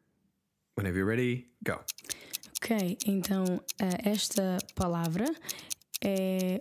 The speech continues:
Speaker 2: o v-, hum, tem como significado o valor que, hum, que é estabelecido por um vendedor. Okay?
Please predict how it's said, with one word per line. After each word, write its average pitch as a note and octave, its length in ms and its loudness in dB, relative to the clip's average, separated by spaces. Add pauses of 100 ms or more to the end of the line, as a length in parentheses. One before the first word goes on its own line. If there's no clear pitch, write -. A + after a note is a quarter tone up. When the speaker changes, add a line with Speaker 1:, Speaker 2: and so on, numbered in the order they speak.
(100)
Speaker 2:
o G3 120 2
v-, F3+ 200 -2 (400)
hum, F3+ 480 0 (240)
tem G3+ 180 2
como F#3+ 140 2
significado F#3 760 0 (580)
o G#3 60 8
valor G3+ 420 4
que, G3+ 600 4 (400)
hum, F3+ 500 4 (1080)
que A3 100 4
é - 20 4
estabelecido G3 600 2
por G3+ 160 2
um G3 60 4
vendedor. E3+ 500 2 (600)
Okay? G3+ 240 0